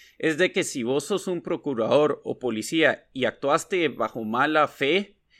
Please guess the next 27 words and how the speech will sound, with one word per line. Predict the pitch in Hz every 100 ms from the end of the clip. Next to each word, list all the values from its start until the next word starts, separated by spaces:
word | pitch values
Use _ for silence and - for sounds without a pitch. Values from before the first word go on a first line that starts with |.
| _
incluso | 135 127 139 208 - 214 214 - _
es | - 151 170 127
bien, | 160 180 220 202
bien | 190 208
difícil | 185 131 - 170 214 - 262 240 - _ _ _ _ _
que | 170
vos, | 139 160 214 - - _ _ _ -
eh, | 143 120
seas, | - 120 123 147 156 -
em, | 170 135 120 113 110 107 104
tena-, | 131 123 127
tengas | - 131 -
que |
pagar | 202 110 110 120 180 -
por, | 127 95
por | 110 120
eso. | 185 120
O |
sea, | 110 123
cuando | 139 123
ellos | 123 190 170
demandan, | 131 110 151 208 180
es | 113 123
el, | 196 156 - -
es | 135
la | 170
ciudad, | - 110 107 131 185